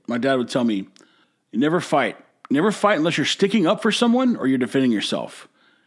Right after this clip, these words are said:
And if you do, if you decide you're gonna get in a fight, don't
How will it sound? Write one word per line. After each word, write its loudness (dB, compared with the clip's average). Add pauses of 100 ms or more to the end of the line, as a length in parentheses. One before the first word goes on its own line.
(300)
And 0
if -4
you 2
do, 2
if -2
you 0
decide 0
you're -4
gonna 0
get 0
in -2
a -2
fight, -4 (640)
don't 0